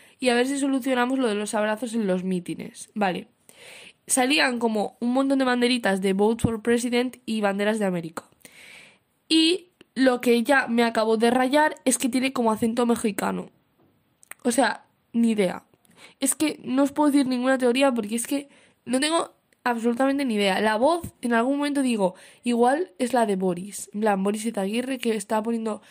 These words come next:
voces de ese estilo porque Boris a veces pone voces que me recordó un poco lo que hizo el Cactus. Pero digo, es que no tengo ni idea. O sea, es que de verdad, es una de las máscaras que más en blanco estoy, porque es que no tengo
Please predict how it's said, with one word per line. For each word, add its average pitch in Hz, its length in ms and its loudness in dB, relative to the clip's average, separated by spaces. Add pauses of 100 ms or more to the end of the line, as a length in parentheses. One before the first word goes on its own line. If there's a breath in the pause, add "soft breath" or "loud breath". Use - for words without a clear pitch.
(260 loud breath)
voces 247 360 2
de 233 80 0
ese 226 140 0
estilo 254 420 2
porque 214 380 -2 (220)
Boris 233 420 0
a 220 60 2
veces 226 300 -2
pone 220 240 -2
voces 220 320 0
que 226 100 -6
me 202 120 -2
recordó 196 720 -2
un 202 220 -6
poco 196 500 0
lo 196 160 -2
que 190 60 -6
hizo 196 160 -4
el 185 120 -6
Cactus. 214 560 -4 (760 soft breath)
Pero 214 80 0
digo, 190 220 -2
es 185 140 -4
que 226 120 -6
no 214 200 0
tengo 262 180 0
ni 226 80 0
idea. 208 180 2
O 202 60 0
sea, 208 80 -2
es 208 100 -8
que 247 120 0
de 233 60 4
verdad, 220 240 0
es 233 140 -4
una 277 80 4
de 269 60 6
las 226 180 2
máscaras 285 520 -2
que 240 180 -6
más 220 340 -2
en 240 140 -2
blanco 226 300 -2
estoy, 240 440 -4 (400)
porque 233 220 -6
es - 80 -6
que 269 120 -2
no 254 120 -4
tengo 294 320 -10